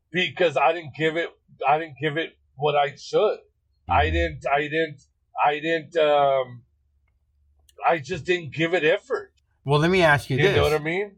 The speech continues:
Speaker 2: Were you, when you were walking the streets of Manila and you were struggling with the sweat or on the plane or whatever it is, what were you thinking, like, "Man, why the f-, did I have to have those buffalo wings or whatever, big old,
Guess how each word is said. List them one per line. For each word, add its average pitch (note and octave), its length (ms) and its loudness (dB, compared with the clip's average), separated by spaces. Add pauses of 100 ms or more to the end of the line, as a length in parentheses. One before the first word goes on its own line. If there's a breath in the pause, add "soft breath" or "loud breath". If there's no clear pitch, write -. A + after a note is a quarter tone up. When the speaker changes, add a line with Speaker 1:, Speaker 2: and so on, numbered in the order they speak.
(180)
Speaker 2:
Were C3 120 2
you, D3 220 2
when B2+ 160 2
you D#3+ 120 2
were D#3+ 80 4
walking D3+ 340 6
the B2 40 0
streets D3 300 -4
of C3 80 -2
Manila C3+ 380 2
and A2+ 120 4
you B2+ 80 0
were A#2+ 120 0
struggling C3 680 2
with G#2+ 140 -2
the G#2 60 -4
sweat C#3 560 0
or A2 180 -2
on A2 100 0
the G#2+ 80 0
plane D3 460 -4
or A#2 100 0
whatever C#3 520 -2
it A#2+ 80 -2
is, A2+ 580 -4 (1120)
what A#2+ 420 0
were B2+ 200 0
you C#3+ 260 0
thinking, C3+ 720 -6
like, A2 560 0 (100)
"Man, D3 400 2
why D#3+ 220 4
the C#3 80 0
f-, - 160 -8
did D#3 140 -6
I C3+ 80 0
have C3+ 180 0
to B2+ 100 -2
have A#2 300 2
those G#2 360 2
buffalo A2+ 540 0
wings G#2+ 480 2
or F2 240 -4
whatever, A2 640 2
big A#2+ 220 -2
old, A2 360 0